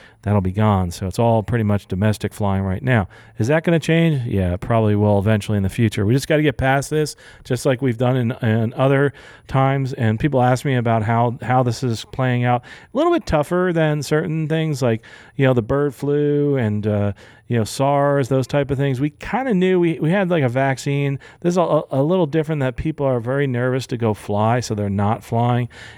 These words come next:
And it has to do with the fact that the person next to you might give you that virus. It's a little different than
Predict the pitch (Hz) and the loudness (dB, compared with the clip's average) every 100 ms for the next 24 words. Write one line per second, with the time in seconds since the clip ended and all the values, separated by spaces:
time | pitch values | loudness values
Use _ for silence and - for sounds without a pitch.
0 | - 117 131 156 156 147 127 143 131 117 | -2 2 2 2 0 -2 0 0 0 -4
1 | 139 127 123 127 117 110 - - - 127 | 0 0 0 -2 -2 -2 -10 -16 -8 -2
2 | - 175 165 143 117 113 127 - - - | 0 0 0 2 2 2 0 -4 -12 -4
3 | 143 143 143 139 - - - 120 120 110 | 0 2 2 -2 -10 -14 -2 0 0 0
4 | 123 127 135 135 135 127 135 135 135 - | 0 2 2 0 0 -2 0 0 -2 -4
5 | 120 117 120 135 131 135 131 135 123 | -4 -2 0 0 0 -2 -2 -2 -2